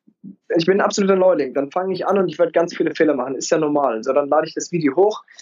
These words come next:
und das geht schief, das geht schief, das geht schief. Beim nächsten Mal, diese Sachen, die schief gegangen sind, werde ich schon besser machen. Und nach dem zehnten Video, das wird schon viel besser sein als das erste und das hundertste Video wird noch mal besser sein. Und das ist ja auch,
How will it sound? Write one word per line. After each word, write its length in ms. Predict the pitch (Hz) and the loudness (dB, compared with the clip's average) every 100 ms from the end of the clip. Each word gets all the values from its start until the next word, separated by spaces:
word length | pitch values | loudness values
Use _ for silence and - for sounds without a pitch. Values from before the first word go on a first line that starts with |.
| - - | -8 2
und 300 | 160 160 - | 2 2 0
das 200 | 170 170 | -2 2
geht 160 | 180 175 | 0 0
schief, 180 | 160 151 | 0 0
das 180 | 151 | 0
geht 160 | 151 143 | 0 -2
schief, 180 | 143 139 | -2 0
das 220 | 185 202 | 0 0
geht 160 | 147 - | -2 2
schief. 220 | 156 175 | 2 2
Beim 160 | 156 156 | 0 2
nächsten 340 | 190 196 - | 2 0 -2
Mal, 340 | 151 165 185 180 - | 2 2 2 -4 -4
diese 180 | 196 185 | -2 0
Sachen, 300 | 175 190 180 | 0 -2 -4
die 80 | 160 | -4
schief 220 | - - | -4 -4
gegangen 300 | 156 139 135 | 0 -2 0
sind, 200 | 160 156 | -2 2
werde 160 | 160 | 0
ich 80 | 180 | 0
schon 160 | 175 170 | -4 0
besser 300 | 180 180 135 | 0 0 -4
machen. 300 | 110 - - - - - | -6 -12 -18 -20 -20 -6
Und 80 | 147 | 0
nach 160 | 156 151 | 0 2
dem 160 | 180 | -2
zehnten 400 | - 220 220 170 | 2 2 2 -2
Video, 440 | 139 135 156 190 196 _ _ _ _ | -2 2 4 2 -2 _ _ _ _
das 160 | 180 170 | -6 -2
wird 120 | 180 | 0
schon 120 | 202 190 | 0 0
viel 240 | - 233 | 0 2
besser 280 | 208 214 196 | 2 2 2
sein 220 | 190 190 | 2 2
als 160 | 175 175 | 0 -6
das 140 | 143 | -4
erste 340 | 151 196 196 143 | 0 0 0 -2
und 40 | |
das 160 | 143 - | -2 0
hundertste 300 | 208 190 175 | 0 0 -4
Video 180 | 180 175 | -2 -2
wird 140 | 175 | 0
noch 180 | 180 185 | -2 -2
mal 120 | 147 | -4
besser 220 | 120 - | -4 -4
sein. 220 | 117 117 117 | 0 0 0
Und 100 | 143 | 0
das 140 | 156 | 0
ist 140 | 185 180 | 0 2
ja 120 | 123 | 4
auch, 200 | 170 | 2